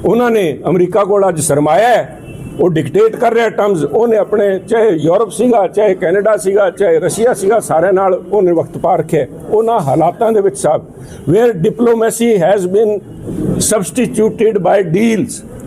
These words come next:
ਉਹ ਕਹਿੰਦਾ, "ਡੀਲ ਕਰੋ ਮੇਰੇ ਨਾਲ, ਆਹ ਬੋਲੋ ਮੇਰੇ ਵਾਸਤੇ ਇਹਦੇ 'ਚ ਕੀ ਹੈ?" And we cannot blame him, ਸਾਹਿਬ, ਉਹਦਾ ਆਪਣਾ ਮੁਲਕ ਹੈ। ਉਹਦਾ ਨਾਰਾ ਕੀ ਸੀਗਾ, ਸਾਹਿਬ?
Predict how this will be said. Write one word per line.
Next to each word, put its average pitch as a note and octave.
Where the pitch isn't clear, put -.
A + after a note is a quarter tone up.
ਉਹ A3
ਕਹਿੰਦਾ, B3+
"ਡੀਲ G#3+
ਕਰੋ F#3+
ਮੇਰੇ G#3+
ਨਾਲ, G#3
ਆਹ F#3+
ਬੋਲੋ G3+
ਮੇਰੇ G#3+
ਵਾਸਤੇ A3
ਇਹਦੇ G#3
'ਚ -
ਕੀ F3+
ਹੈ?" A#2
And E3+
we F#3+
cannot G#3
blame G3
him, F3
ਸਾਹਿਬ, E3
ਉਹਦਾ G#3
ਆਪਣਾ G#3+
ਮੁਲਕ A3
ਹੈ। F#3+
ਉਹਦਾ C#4+
ਨਾਰਾ G3+
ਕੀ C#4+
ਸੀਗਾ, F3
ਸਾਹਿਬ? A#2